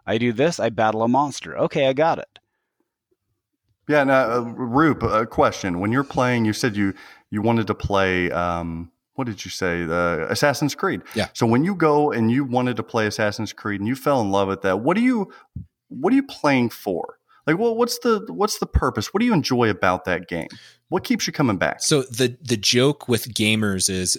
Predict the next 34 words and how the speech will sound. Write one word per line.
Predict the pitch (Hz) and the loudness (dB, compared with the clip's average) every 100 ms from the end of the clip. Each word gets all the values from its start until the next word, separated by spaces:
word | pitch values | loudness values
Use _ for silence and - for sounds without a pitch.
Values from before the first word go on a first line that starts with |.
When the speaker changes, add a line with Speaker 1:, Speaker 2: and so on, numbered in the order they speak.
| - | -6
Speaker 3:
is | - 101 92 - | -4 -2 -2 -2
we're | 101 | -4
completists. | - 101 - 113 113 151 - - - | -4 -6 -2 0 2 2 0 -2 -4
We | 107 107 | -2 0
have | 107 95 | 0 -2
to | - | -6
complete | - 101 - 98 | -8 -6 -4 -4
Speaker 2:
Hmm. | 107 | -4
Speaker 3:
everything | - 113 120 120 110 | -2 0 0 -2 -2
in | 90 | -2
the | |
game. | 85 98 107 147 - - - - _ | -4 -4 -4 -6 -10 -20 -20 -20 _
And | 110 110 107 | 0 2 2
Speaker 2:
Mm-hmm. | 95 | -2
Speaker 3:
Assassin's | 113 - 123 127 139 113 | -2 0 2 2 0 -2
Creed | - 123 101 | -2 -4 -4
gives | 92 98 101 | -4 -4 -2
you | 123 | -2
that. | 135 143 156 - | -4 -4 -6 -6
There's, | 98 92 | -4 -4
like, | 90 | -4
a | 101 | -4
lot | 95 95 | -2 -2
of | 92 87 - | -4 -6 -8
climb | - 107 | -4 -4
to | 98 | -4
this | 95 101 | -4 -4
point. | - - 120 117 104 - - - | -4 -6 -4 -4 -6 -10 -14 -12
It's | 113 - | -4 0
really | 156 196 | 0 2
stupid, | - - - 123 127 | 2 0 0 -2 -4
frivolous | - - 98 107 98 | -4 -6 -6 -4 -4
stuff, | - - 85 101 - | -2 -2 -4 -6 -4
like, | 90 - | -6 -8